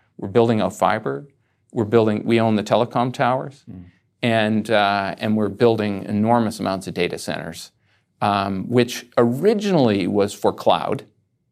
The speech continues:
Speaker 1: Um, so when you store data off-site versus, uh, at your business, today increasing it's for A I.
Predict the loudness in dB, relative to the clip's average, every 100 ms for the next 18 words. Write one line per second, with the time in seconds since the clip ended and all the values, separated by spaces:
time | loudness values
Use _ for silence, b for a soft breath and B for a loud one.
0 | _ _ _ _ _ -6 -2 -2 -2 -4
1 | -6 -10 -14 _ _ -2 0 2 0 -2
2 | -4 -4 -8 -2 2 4 4 2 0 0
3 | 2 2 2 0 0 0 -2 -4 -4 -4
4 | -8 -8 -14 -12 -6 -4 -4 -2 -4 -2
5 | -4 -2 -4 -4 -8 -14 -20 _ _ _
6 | _ _ b b b b -4 2 4 4
7 | 0 -2 0 0 0 -8 -8 -4 -2 -2
8 | -4 -6